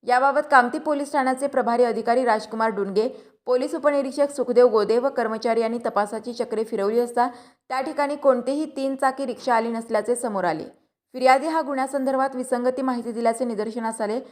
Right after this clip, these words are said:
फिर्यादी सैफण सय्यद याने काही दिवसांपूर्वी वाहनांची अफरातफर केल्याचा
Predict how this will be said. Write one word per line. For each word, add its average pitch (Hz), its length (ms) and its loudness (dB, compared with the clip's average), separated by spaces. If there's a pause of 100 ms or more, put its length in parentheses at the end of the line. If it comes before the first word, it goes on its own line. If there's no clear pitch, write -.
(320)
फिर्यादी 254 380 4
सैफण 254 400 -2
सय्यद 240 340 -2
याने 254 160 0
काही 233 260 -4
दिवसांपूर्वी 233 640 -2
वाहनांची 220 440 -4
अफरातफर 226 520 -4
केल्याचा 208 440 -2